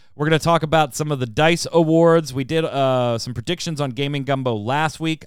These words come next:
I don't know if we're gonna get to any this week because of the Activision Blizzard news, but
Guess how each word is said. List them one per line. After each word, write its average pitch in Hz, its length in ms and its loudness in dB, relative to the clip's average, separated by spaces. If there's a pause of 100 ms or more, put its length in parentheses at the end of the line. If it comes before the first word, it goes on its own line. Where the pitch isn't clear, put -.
I 117 100 -8
don't 151 360 -2
know 170 120 0
if 151 100 -6
we're 151 60 -6
gonna 135 180 -4
get 127 180 -6
to 120 100 -8
any 123 200 -4
this 110 340 -8
week 143 220 -6
because 110 260 -8
of 110 80 -8
the 104 80 -6
Activision 101 560 -6
Blizzard 107 340 -8
news, 117 300 -6 (400)
but 110 220 -6